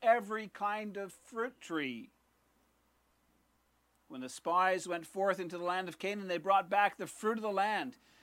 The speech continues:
to indicate what a marvelous place it was. When Revelation paints a picture of the new creation in all of its glory, it speaks about the tree of life bearing twelve kinds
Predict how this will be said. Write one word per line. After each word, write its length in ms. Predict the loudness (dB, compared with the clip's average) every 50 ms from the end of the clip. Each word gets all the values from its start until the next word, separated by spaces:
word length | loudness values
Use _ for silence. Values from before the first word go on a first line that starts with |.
| -20 -10 -4
to 80 | -2
indicate 340 | -2 0 2 2 2 2 2
what 120 | 2 0
a 60 | 0 0
marvelous 720 | 0 4 6 8 10 10 8 8 6 0 -4 -4 -4 -6
place 360 | -2 0 0 0 0 -2 -4
it 100 | -6 -4
was. 720 | 0 2 4 4 4 2 0 -2 -6 -6 -8 -8 -8 -12 -16 _ _ _ _ _ _ _ _ _ _ _ _ _ _ _ _ _ _ _ _ _ _ _ _ _ _ _ _ _ _ _ _ _
When 160 | 2 6 8
Revelation 680 | 10 8 8 8 8 6 6 6 4 2 2 2 0 -4 -6 _ _ _ _ _ _ _ _ _ _ _
paints 320 | 0 2 2 2 0 0
a 60 | -2 -2
picture 680 | 2 4 4 4 4 0 -4 -2 0 0 2 4 4
of 220 | 4 4 2 0 -10 -20 _ _ -6
the 140 | -2 0 2
new 260 | 4 4 4 4 2
creation 680 | 0 -2 -4 0 4 6 6 6 6 2 -2 -4 -4
in 80 | 0 4
all 340 | 4 6 6 6 6 6 4
of 80 | 2
its 180 | 0 -2 -4 -6
glory, 580 | 0 2 4 6 6 6 4 0 -2 -4 -6 -10 _ _ -20 -20 -20 -20 -20 _ -20 -20 _ _
it 140 | -10 -10 -8
speaks 320 | -2 -2 0 0 0 -2
about 260 | 0 2 4 4 4 2
the 80 | 0
tree 560 | -8 -8 -8 -6 -2 -2 0 0 0 0 0
of 220 | 2 2 2 2 2
life 560 | 2 4 6 6 6 6 4 0 -4 -8 -16 _ -6
bearing 540 | 0 6 8 8 8 8 4 2 -2 -6
twelve 640 | -10 _ -8 -2 2 4 6 6 6 4 2 -2 -10 -4
kinds 600 | -2 -2 -2 0 -2 -4 -6 -6 -8 -10 -14